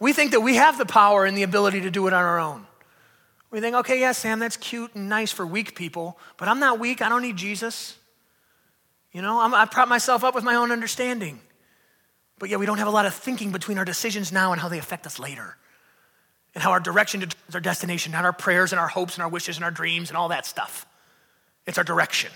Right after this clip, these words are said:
And so we think we got this on our own, but we don't. If anyone was in that position, it was Solomon. And he was like, "Nah, man, you got it all wrong. That's not how you do it." But then some of us in here this morning, we really are lost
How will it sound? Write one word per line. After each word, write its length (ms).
And 80
so 80
we 100
think 260
we 80
got 240
this 160
on 100
our 180
own, 460
but 120
we 80
don't. 500
If 160
anyone 360
was 120
in 80
that 140
position, 340
it 60
was 80
Solomon. 500
And 80
he 80
was 100
like, 160
"Nah, 220
man, 360
you 80
got 140
it 60
all 140
wrong. 420
That's 200
not 120
how 100
you 120
do 220
it." 240
But 100
then 120
some 220
of 120
us 160
in 80
here 160
this 180
morning, 380
we 80
really 240
are 140
lost 500